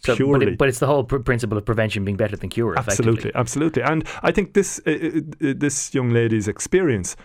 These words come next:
Speaker 2: is an opportunity for us to devel-, delve into this further. I, I think that the Taoiseach is right. We shouldn't be trying to take people's citizenship off them. They're our responsibility. I mean, if you think back to the basic point of parenthood, you know, if your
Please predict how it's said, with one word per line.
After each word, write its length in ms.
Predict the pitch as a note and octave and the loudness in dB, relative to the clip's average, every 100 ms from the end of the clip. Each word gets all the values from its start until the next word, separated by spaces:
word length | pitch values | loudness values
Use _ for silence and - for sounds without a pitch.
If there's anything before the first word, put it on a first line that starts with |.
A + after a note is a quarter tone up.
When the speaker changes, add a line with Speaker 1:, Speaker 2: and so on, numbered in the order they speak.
| - - | -10 -4
Speaker 2:
is 160 | A#2 | 0
an 80 | B2+ | 2
opportunity 500 | C#3 A#2 - B2 G#2+ | 2 0 0 0 0
for 140 | A#2+ | 0
us 100 | G#2+ | -4
to 100 | - | -2
devel-, 440 | A2+ G#2+ A#2 A#2 B2+ | -2 0 0 0 0
delve 320 | B2 A2+ G#2+ | 2 2 2
into 200 | C#3+ C#3+ | 0 0
this 200 | A2+ - | -2 -2
further. 340 | - G#2 A#2+ A#2+ - - - | 0 2 2 -2 -14 -4 0
I, 340 | A#2 A#2 A#2 | 2 2 2
I 80 | B2+ | 0
think 180 | D3 C#3+ | -2 2
that 180 | C3+ B2 | 0 0
the 160 | A2+ G#2+ | -2 -2
Taoiseach 440 | - C3 A#2+ A2 | 0 -2 -2 -2
is 140 | G2 | 0
right. 300 | G#2+ A#2+ D3+ A#2+ | 2 2 0 -2
We 60 | |
shouldn't 260 | - F3+ D3 | -2 0 0
be 60 | |
trying 180 | A#2 A#2 | 0 -2
to 80 | G2 | -2
take 240 | - A2 | -2 -2
people's 280 | - G2+ G2 | -2 -2 -4
citizenship 640 | - A2+ - G2 - F#2 | -2 -2 -2 -4 -4 -2
off 180 | G#2+ G2 | -2 -2
them. 140 | C3 A#2 - - | -6 -6 -14 -2
They're 160 | C3 D3 | 2 4
our 80 | |
responsibility. 800 | D3 A#2+ C3+ A#2 A#2+ C3+ B2+ F2+ | 2 2 0 0 0 2 2 0
I 60 | F#2+ | 0
mean, 160 | A#2+ A#2+ | 0 0
if 80 | |
you 40 | A#2+ | 0
think 200 | D3+ C#3 | -4 -2
back 180 | C3 A#2+ | -2 -2
to 80 | G#2+ | -4
the 80 | |
basic 300 | G2+ A2+ - | 0 0 -2
point 260 | - A2+ G2 | -4 -2 -2
of 140 | F2+ | -6
parenthood, 560 | - A#2 A2+ G#2 G2 F2+ - - - | -4 0 0 0 -6 -12 -16 -12 -2
you 120 | A2 | 0
know, 100 | G2 | 2
if 180 | G2+ G#2+ | 0 0
your 200 | F#2+ | -2